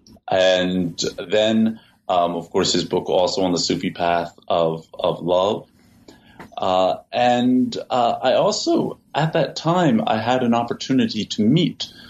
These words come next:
with, uh, Vincent Cornell. And Vincent Cornell was,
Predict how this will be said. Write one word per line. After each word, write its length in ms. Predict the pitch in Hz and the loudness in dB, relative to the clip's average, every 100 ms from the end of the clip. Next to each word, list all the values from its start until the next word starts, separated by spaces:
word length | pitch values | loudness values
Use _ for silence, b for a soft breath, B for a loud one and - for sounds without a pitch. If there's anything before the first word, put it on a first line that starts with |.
| B B B | B B B
with, 420 | 101 110 104 - | 2 2 0 -2
uh, 340 | 107 95 90 | 0 2 2
Vincent 440 | 110 110 131 107 - | 2 2 2 -2 -2
Cornell. 600 | 117 110 120 90 64 - _ - | -2 0 0 0 -4 -10 _ -4
And 340 | 107 104 101 | 0 2 0
Vincent 480 | 101 98 113 156 113 | 0 0 0 0 -2
Cornell 400 | 127 113 117 98 | 0 2 2 4
was, 340 | 98 92 - | 2 0 -6